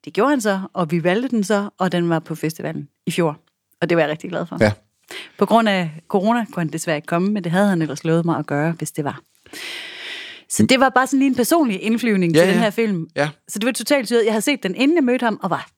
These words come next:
Speaker 1: fuldstændig på røven over den.
Speaker 2: Okay.
Speaker 1: Inden. <laughs> Og det er jeg stadigvæk.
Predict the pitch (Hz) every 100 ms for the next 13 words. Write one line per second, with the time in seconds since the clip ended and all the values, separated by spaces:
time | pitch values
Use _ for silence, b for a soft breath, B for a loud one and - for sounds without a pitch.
0 | - 180 - 226 185 - 185 165 160 147
1 | 156 151 101 90 82 _ _ _ _ _
2 | _ _ _ _ _ 180 160 147 151 _
3 | - 214 190 - 330 330 339 415 - 320
4 | - 320 302 320 - 254 269 233